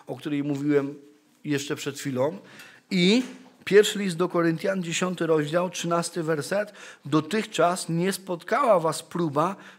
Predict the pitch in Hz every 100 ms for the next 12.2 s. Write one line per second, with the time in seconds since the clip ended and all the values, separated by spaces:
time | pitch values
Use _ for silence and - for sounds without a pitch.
0 | _ - - 214 208 190 180 165 160 156
1 | 180 180 - 170 165 214 247 - 135 113
2 | - 135 170 190 160 185 175 135 107 -
3 | _ _ _ 160 156 151 156 165 156 151
4 | 247 220 - 135 127 127 135 131 123 143
5 | 139 147 127 - 160 139 143 - - -
6 | 170 165 156 127 143 127 143 - 156 127
7 | 117 - - - - 185 - 170 180 208
8 | 156 156 - 180 160 156 139 127 113 147
9 | 262 - - 123 120 - - _ _ 151
10 | 139 127 - 131 135 156 135 135 131 -
11 | 123 117 110 - _ 113 113 120 90 -
12 | -